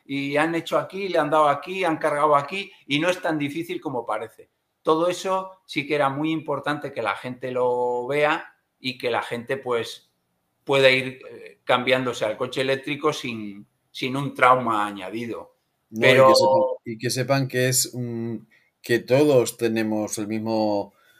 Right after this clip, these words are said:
Speaker 2: una curva de aprendizaje, unos más rápido,
Speaker 1: Todos.
Speaker 2: otros más lento, pero el miedo lo tienes ahí y eso no te lo quita nadie. <laughs> Y sobre todo
Speaker 1: Vale.
Speaker 2: las primeras veces, el llegar a un cargador y funciona o no funciona es,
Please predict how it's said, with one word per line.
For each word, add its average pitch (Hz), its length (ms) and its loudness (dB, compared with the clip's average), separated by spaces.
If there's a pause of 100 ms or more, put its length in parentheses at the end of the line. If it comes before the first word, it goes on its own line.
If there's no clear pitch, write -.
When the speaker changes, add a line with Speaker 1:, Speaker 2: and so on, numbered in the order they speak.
(180)
Speaker 2:
una 131 220 2
curva 143 260 6
de 131 60 8
aprendizaje, 147 640 4
unos 117 280 -2
más 104 140 -6
rápido, 135 320 2
Speaker 1:
Todos. 135 80 -2
Speaker 2:
otros 120 160 -6
más 117 160 -2
lento, 143 360 2
pero 127 440 8
el 127 140 2
miedo 160 300 6
lo 135 160 4
tienes 123 340 -2
ahí 151 520 0 (500)
y 123 120 -4
eso 143 160 -2
no 143 60 -2
te 135 60 0
lo 127 120 2
quita 135 320 0
nadie. 110 400 -4 (180)
<laughs> - 500 -12
Y 113 100 -10
sobre 123 220 0
todo 151 140 2
Speaker 1:
Vale. 160 120 6
Speaker 2:
las 139 100 4
primeras 127 340 -2
veces, 151 480 -4 (360)
el 110 100 -6
llegar 123 200 6
a 127 40 2
un 123 60 -2
cargador 120 440 2
y 113 180 0
funciona 143 560 -6
o 135 40 -2
no 131 100 -2
funciona 127 420 -4
es, - 400 -4